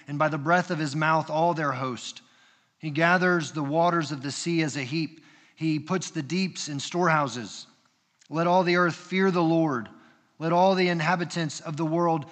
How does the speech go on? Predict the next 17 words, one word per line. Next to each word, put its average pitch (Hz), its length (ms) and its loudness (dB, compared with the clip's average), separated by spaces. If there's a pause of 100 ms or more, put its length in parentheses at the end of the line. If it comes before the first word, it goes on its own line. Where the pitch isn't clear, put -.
stand 175 500 -2
in 147 100 -2
awe 160 220 2
of 127 80 -4
him. 110 320 -6 (760)
For 151 140 -6
he 160 140 2
spoke 185 480 0
and 160 100 0
it 160 100 -4
came 180 280 0
to 165 120 -4
be. 143 460 0 (320)
He 160 140 -4
commanded 170 580 2
and 151 160 0
it 147 140 -2